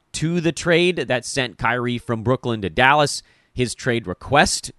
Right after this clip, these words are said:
caused him to sit out a week in there. And then the trade itself cost him a game or two. So you roll all that together, you are talking about somewhere between five and ten games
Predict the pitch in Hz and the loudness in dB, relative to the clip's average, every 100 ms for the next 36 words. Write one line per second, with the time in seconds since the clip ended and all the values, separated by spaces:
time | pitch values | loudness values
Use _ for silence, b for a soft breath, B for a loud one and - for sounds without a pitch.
0 | _ - 156 170 160 165 156 156 - 160 | _ -2 2 2 2 -4 -4 -4 0 4
1 | 151 160 - 117 156 196 - - - 110 | 4 2 -2 -4 -2 -2 -4 -14 -6 -4
2 | 104 170 214 208 175 _ _ _ _ _ | 0 4 4 2 -4 _ _ _ _ _
3 | _ _ _ - 95 95 90 - 131 104 | _ _ _ -10 -8 -6 -6 0 0 0
4 | - - 156 170 - - 147 156 - 156 | 0 6 6 6 0 -10 0 0 0 -4
5 | 151 156 156 151 160 156 151 - - 170 | -2 -2 -2 -2 0 0 0 -2 2 4
6 | 160 151 - 165 170 240 226 185 151 147 | 4 0 -6 -4 2 4 6 4 4 0
7 | 127 98 135 101 101 135 170 202 - 131 | -2 0 2 2 -2 -2 0 0 0 0
8 | 131 - 113 104 101 - 120 113 101 104 | 0 -2 -4 -2 -2 -2 -6 -4 -6 -8
9 | - 110 110 - - 104 104 104 101 101 | -8 -8 -8 -14 -4 -2 -2 -2 -4 -6
10 | 98 98 95 98 95 92 - | -8 -8 -4 -4 -4 -6 -10